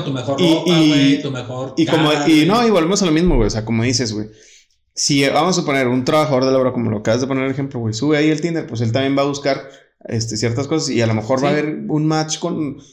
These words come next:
Speaker 2: quien busque más o menos ese perfil, güey, es que
Speaker 1: Sí,
Speaker 2: vuelvo
Speaker 1: sí,
Speaker 2: a lo
Speaker 1: o sea,
Speaker 2: mismo, güey, estás ahí buscando
Speaker 1: o sea,
Speaker 2: algo
Speaker 1: a,
Speaker 2: y esa es la ventaja de
Speaker 1: o sea,
Speaker 2: la red
Speaker 1: a lo que
Speaker 2: social,
Speaker 1: voy es
Speaker 2: güey.
Speaker 1: que las redes sociales no, normalmente uno trata de poner su mejor cara, güey.
Speaker 2: Ah, no,
Speaker 1: O sea,
Speaker 2: también, claro.
Speaker 1: sí, o sea, no, no pones esa cara que tienes de, de lunes a viernes, cabrón,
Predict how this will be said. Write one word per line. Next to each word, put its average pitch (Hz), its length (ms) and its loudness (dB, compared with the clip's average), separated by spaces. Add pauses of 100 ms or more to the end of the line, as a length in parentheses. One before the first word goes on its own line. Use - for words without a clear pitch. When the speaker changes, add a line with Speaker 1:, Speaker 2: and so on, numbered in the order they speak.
(140)
Speaker 2:
quien 120 220 0
busque 120 260 -2
más 151 200 0
o 160 40 -2
menos 151 260 -2
ese 156 140 -4
perfil, 160 420 -2
güey, 175 100 0
es - 80 -4
que 170 80 -2
Speaker 1:
Sí, 165 60 4
Speaker 2:
vuelvo 170 180 2
Speaker 1:
sí, - 20 2
Speaker 2:
a - 20 2
lo 170 40 2
Speaker 1:
o 160 40 2
sea, 160 100 2
Speaker 2:
mismo, 175 160 2
güey, 127 140 0
estás 131 280 -2
ahí 175 160 2
buscando 180 440 2
Speaker 1:
o - 20 4
sea, 165 80 4
Speaker 2:
algo 175 200 2
Speaker 1:
a, - 60 0
Speaker 2:
y 147 60 4
esa 139 140 0
es 160 60 2
la 160 80 2
ventaja 139 320 -2
de 160 60 -2
Speaker 1:
o 160 40 0
sea, 151 100 0
Speaker 2:
la - 60 -4
red 139 60 0
Speaker 1:
a 135 40 0
lo 151 40 0
que 156 60 -2
Speaker 2:
social, 143 220 0
Speaker 1:
voy 156 100 0
es 165 60 0
Speaker 2:
güey. - 100 -4
Speaker 1:
que 185 80 -4
las 160 140 -4
redes 143 180 -4
sociales 143 380 -6
no, 143 260 -8
normalmente 143 800 -6
uno 139 320 -6
trata - 260 -6
de 139 60 -4
poner 117 300 -8
su 139 120 -6
mejor 123 320 -10
cara, 131 280 -4
güey. 107 120 -10
Speaker 2:
Ah, 135 80 -4
no, 131 100 0
Speaker 1:
O - 20 -6
sea, 135 60 -8
Speaker 2:
también, 123 400 -2
claro. 131 380 -4
Speaker 1:
sí, 160 100 -4
o 165 60 0
sea, 156 140 -4
no, 143 180 -2
no 156 220 -2
pones 165 260 -4
esa - 200 -8
cara 156 280 -6
que - 60 -12
tienes 139 500 -12
de, 135 340 -6
de 127 100 -6
lunes 143 260 -6
a 139 60 -4
viernes, 120 440 -6
cabrón, 135 400 -10